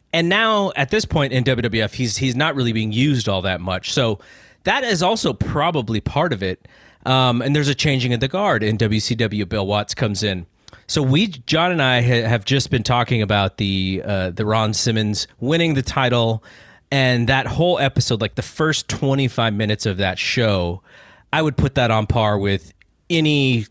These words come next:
segment on wrestling T V today because it's so good. Now, you were at that show live, and John wanted me to ask you this question first, which is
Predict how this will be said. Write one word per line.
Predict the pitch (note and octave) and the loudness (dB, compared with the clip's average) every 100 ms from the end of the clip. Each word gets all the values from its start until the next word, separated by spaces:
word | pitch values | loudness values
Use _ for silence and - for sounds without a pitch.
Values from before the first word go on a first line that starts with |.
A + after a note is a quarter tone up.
| - | -4
segment | - C3+ A2+ A2+ G#2+ - | 0 0 2 0 -2 -2
on | A#2 A2 | 0 2
wrestling | G#2+ - G#2+ F#2 | 2 0 -2 -2
T | F2+ A#2+ G#2 | -2 -2 0
V | G#2 F#2+ | 0 -2
today | - G2+ G2 F2+ F2 - - - - | -2 0 2 0 -2 -6 -20 -20 -6
because | C3 C3+ A#2+ | -2 0 0
it's | A2+ - | 0 0
so | - C3 A2+ | 0 2 0
good. | F#2 G#2 G2 F2 F#2 - - - | 0 -2 -2 -2 -8 -20 -14 -4
Now, | B2+ B2+ | -2 0
you | A#2+ F3+ | 0 0
were | C#4+ A3+ | 2 0
at | C#3+ G#3+ - | 0 -2 0
that | A2+ - | -2 -2
show | - G2+ F#2 F2+ F2+ | -2 0 -2 -4 -8
live, | G#2+ A#2+ D#3+ B2 F#2 F#2 F#2+ - - _ _ _ _ _ - | -6 -2 0 0 0 -4 -6 -12 -20 _ _ _ _ _ -4
and | C#3+ | -2
John | C3 E3+ F#3+ G#3 | 0 2 2 2
wanted | F#3+ F3 | 0 0
me | |
to | D#3 | 2
ask | C3 C3 - | 2 0 -4
you | A#2 | -4
this | A#2+ | -6
question | - B2 G#2+ - G#2+ G#2 F#2+ - | -6 -4 -4 -4 -6 -6 -10 -16
first, | - - E3+ A#2 F#2 - G#2 | -14 -2 0 0 -2 -4 -2
which | G#2+ G#2 A2+ | -2 0 2
is | G#2 G2 F#2 - | 2 2 0 -6